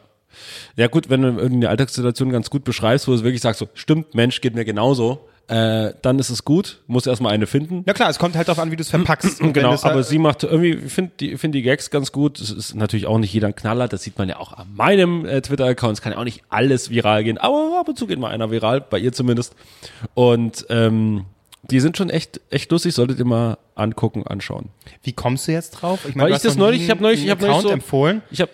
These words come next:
Speaker 1: ich hab
Speaker 2: Ist das, kriegst du jetzt irgendwie
Speaker 1: Nee, ich
Speaker 2: jetzt,
Speaker 1: kenn
Speaker 2: jetzt
Speaker 1: sie,
Speaker 2: kriegst
Speaker 1: ich kenn
Speaker 2: du ein Date
Speaker 1: sie,
Speaker 2: oder,
Speaker 1: ich kenn
Speaker 2: oder
Speaker 1: sie,
Speaker 2: was
Speaker 1: ich kenn
Speaker 2: war
Speaker 1: sie
Speaker 2: die
Speaker 1: überhaupt nicht.
Speaker 2: Voraussetzung?
Speaker 1: Ich kenn sie überhaupt
Speaker 2: Ach so.
Speaker 1: nicht. Ich kenn sie überhaupt nicht. Aber hab mir neulich so,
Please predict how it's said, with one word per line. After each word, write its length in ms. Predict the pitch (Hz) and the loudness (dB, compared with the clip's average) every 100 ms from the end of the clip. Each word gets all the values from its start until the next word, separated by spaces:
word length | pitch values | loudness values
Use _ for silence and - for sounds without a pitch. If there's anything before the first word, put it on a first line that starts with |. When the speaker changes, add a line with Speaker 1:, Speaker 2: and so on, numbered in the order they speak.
| - | -8
Speaker 1:
ich 140 | - | -4
hab 60 | 175 | -2
Speaker 2:
Ist 40 | |
das, 120 | 170 - | -2 0
kriegst 200 | 180 - | -2 0
du 40 | |
jetzt 180 | 175 170 | -2 0
irgendwie 600 | 165 160 156 156 156 156 - _ _ _ _ _ _ _ _ | -6 -4 -2 -2 -2 -4 -10 _ _ _ _ _ _ _ _
Speaker 1:
Nee, 140 | 165 240 | 0 2
ich 100 | 165 | 2
Speaker 2:
jetzt, 100 | 185 | 4
Speaker 1:
kenn 100 | 220 | 4
Speaker 2:
jetzt 160 | 269 196 | 2 0
Speaker 1:
sie, 40 | |
Speaker 2:
kriegst 120 | 165 | -4
Speaker 1:
ich 60 | 190 | 0
kenn 120 | 196 | 2
Speaker 2:
du 80 | 165 | 2
ein 60 | 214 | 2
Date 80 | |
Speaker 1:
sie, 60 | 214 | 2
Speaker 2:
oder, 160 | 165 147 | 2 0
Speaker 1:
ich 100 | 156 | 2
kenn 120 | 190 | 2
Speaker 2:
oder 80 | 135 | 2
Speaker 1:
sie, 60 | 127 | 0
Speaker 2:
was 80 | 131 | -2
Speaker 1:
ich 60 | |
kenn 80 | 180 | 0
Speaker 2:
war 40 | |
Speaker 1:
sie 40 | 196 | 0
Speaker 2:
die 40 | |
Speaker 1:
überhaupt 220 | 170 151 | 2 2
nicht. 80 | 123 | 2
Speaker 2:
Voraussetzung? 300 | 127 117 117 113 | -2 -2 -4 -6
Speaker 1:
Ich 80 | |
kenn 160 | - 196 | -4 -2
sie 60 | 190 | 0
überhaupt 220 | 147 208 | 0 0
Speaker 2:
Ach 40 | |
so. 100 | 120 | -2
Speaker 1:
nicht. 100 | 104 - _ - - | -4 -8 _ -20 -4
Ich 40 | |
kenn 80 | 160 | -2
sie 60 | 170 | 0
überhaupt 260 | 139 147 | 0 -2
nicht. 140 | 165 175 - - - | -4 -8 -16 -12 0
Aber 160 | 139 | 2
hab 140 | 151 160 | 2 4
mir 220 | 151 143 | 2 4
neulich 220 | 143 151 | 2 2
so, 180 | - | 0